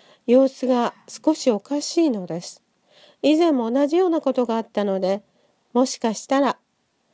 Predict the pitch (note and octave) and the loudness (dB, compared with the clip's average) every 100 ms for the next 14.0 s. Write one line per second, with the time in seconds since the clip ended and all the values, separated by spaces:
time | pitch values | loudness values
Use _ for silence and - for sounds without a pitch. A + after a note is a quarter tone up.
0 | _ _ - C4 C4 A#3 G#3+ F#3 G#3+ C4+ | _ _ -2 2 2 2 -2 -2 0 0
1 | - B3 G#3+ G3 G3+ G3+ A#3+ - A#3 A#3+ | 0 -4 -2 -2 -2 -4 -6 -2 -2 -2
2 | _ _ _ _ _ _ _ - D#4 D4+ | _ _ _ _ _ _ _ 2 2 2
3 | C4 A3+ G3+ F3+ F#3+ A#3+ C4 C4+ C#4+ D4 | -2 0 -2 -2 -2 -2 0 0 2 0
4 | D4 D4+ D4 D4+ A3 - _ _ - G3 | 0 -4 0 0 0 -4 _ _ -6 -6
5 | G3 G3 E3+ E3+ A#3+ C4 - D4 D4 - | -4 -4 -4 -4 -2 -2 0 0 2 -2
6 | - A3+ C4 C#4+ C4+ C#4+ - F4+ - D4 | -4 -2 0 -2 -2 -4 -6 -8 -4 -4
7 | C4+ C4 C4 B3+ - _ _ _ _ - | -4 -2 -4 -4 -6 _ _ _ _ 2
8 | G#3+ A3 B3+ B3+ B3+ A#3 F#3+ F#3 _ _ | 2 2 0 -2 -4 -4 -4 -6 _ _
9 | - - - A#3 B3 - G#3 G#3+ B3+ C#4 | -20 -14 2 2 2 0 -2 -2 -2 0
10 | A#3 F#3+ F3 - - - _ _ _ _ | 0 -4 -8 -8 -8 -10 _ _ _ _
11 | _ _ - - - B3+ C4 C4+ B3+ - | _ _ -20 -12 0 2 2 0 -2 -4
12 | - - B3+ C#4 - A3 G#3 G#3 B3 C4 | -14 -2 0 0 -2 -4 -2 -2 0 0
13 | B3 G#3 G3+ F3+ - - A3 C4 B3+ B3+ | -2 -6 -2 -4 -4 -4 0 2 2 -2